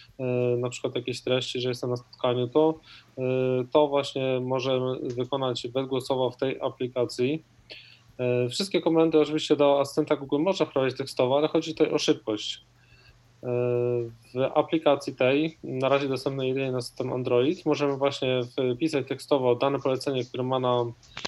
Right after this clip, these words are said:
e, asystent Google w-, e, w-, wykonać, na przykład, e, jaka jest pogoda w Warszawie, czy zadzwoń do konkretnej osoby, e, i następnie, e, przenosimy to, to polecenie jako, e,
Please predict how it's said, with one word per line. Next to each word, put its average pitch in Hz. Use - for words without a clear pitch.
e, 123
asystent 139
Google 131
w-, 120
e, 127
w-, 123
wykonać, 139
na 127
przykład, -
e, 131
jaka 131
jest 127
pogoda 127
w 117
Warszawie, 135
czy 120
zadzwoń 131
do 120
konkretnej 127
osoby, 135
e, 139
i 185
następnie, 165
e, 135
przenosimy 143
to, 127
to 143
polecenie 139
jako, 139
e, 131